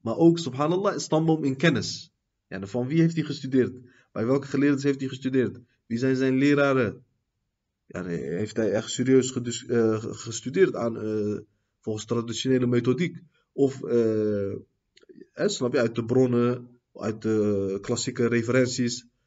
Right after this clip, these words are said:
Of heeft hij hier en daar, eh, van mensen gestudeerd? Je weet niet wie zijn deze mensen. Hij kan nog ineens gedegen Arabisch. Hij weet geen Arabisch.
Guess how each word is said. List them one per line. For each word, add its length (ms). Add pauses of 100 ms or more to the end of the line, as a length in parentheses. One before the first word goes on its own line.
(140)
Of 140
heeft 220
hij 100
hier 240
en 140
daar, 320
eh, 680 (500)
van 240
mensen 300
gestudeerd? 520
Je 300
weet 160
niet 200
wie 160
zijn 200
deze 240
mensen. 380
Hij 140
kan 160
nog 160
ineens 200
gedegen 360
Arabisch. 340
Hij 160
weet 180
geen 140
Arabisch. 520